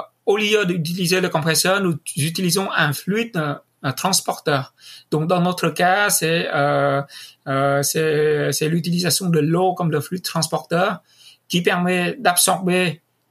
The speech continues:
euh, le réfrigérant ici, qui est l'ammoniac, dans un absorbeur.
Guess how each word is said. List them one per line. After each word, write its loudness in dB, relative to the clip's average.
euh, -2
le 2
réfrigérant 2
ici, 0
qui -4
est 2
l'ammoniac, 0
dans 0
un 0
absorbeur. 0